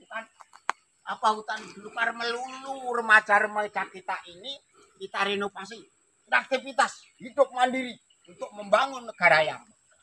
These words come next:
ya lah itu. Mewujudkan, walah, Mbak, kalau kita ceritakan satu hari nggak habis. <laughs> Mewujudkan Indonesia adijaya, ya toh? N K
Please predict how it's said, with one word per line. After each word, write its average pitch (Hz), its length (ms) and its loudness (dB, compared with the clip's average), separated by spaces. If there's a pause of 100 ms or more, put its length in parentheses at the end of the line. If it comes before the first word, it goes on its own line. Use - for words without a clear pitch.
(260)
ya 147 440 2
lah 113 160 -10
itu. - 400 -20 (640)
Mewujudkan, 202 920 6 (240)
walah, 175 320 -8 (560)
Mbak, 160 200 -4 (120)
kalau 139 240 -4 (120)
kita 135 360 -10 (400)
ceritakan 131 560 -8
satu 127 320 -8
hari 117 200 -10
nggak 107 200 -10
habis. - 500 -20 (140)
<laughs> 208 80 -14 (2000)
Mewujudkan 208 720 2 (320)
Indonesia 196 560 2 (240)
adijaya, 143 960 0 (320)
ya 131 80 -10
toh? 165 360 4 (1600)
N 202 160 2
K - 140 -4